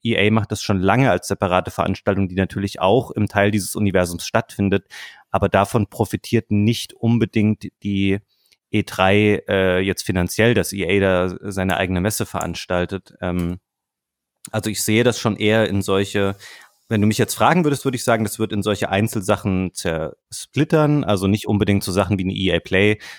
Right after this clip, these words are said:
sondern einfach Online-Streams, die stattfinden werden. Und da auch nochmal ein wichtiger Faktor, was auch dafür spricht, meiner Meinung nach, ähm,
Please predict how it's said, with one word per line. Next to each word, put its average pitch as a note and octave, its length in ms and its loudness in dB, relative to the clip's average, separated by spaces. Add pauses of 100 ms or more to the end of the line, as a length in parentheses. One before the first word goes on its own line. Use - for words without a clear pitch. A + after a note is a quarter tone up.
sondern G#2 360 0
einfach G2 440 -2
Online-Streams, F#2+ 760 0
die - 100 -16
stattfinden F#2 720 -4
werden. F2+ 380 0 (500)
Und G2 460 0
da G#2 140 4
auch A#2 160 2
nochmal A#2 260 0
ein G#2+ 60 0
wichtiger G#2+ 320 -2
Faktor, A2+ 440 0
was G2 320 0
auch G2+ 220 0
dafür A#2+ 380 -2
spricht, - 320 -4
meiner F#2+ 240 2
Meinung F#2+ 320 2
nach, G2 340 2
ähm, F#2+ 300 2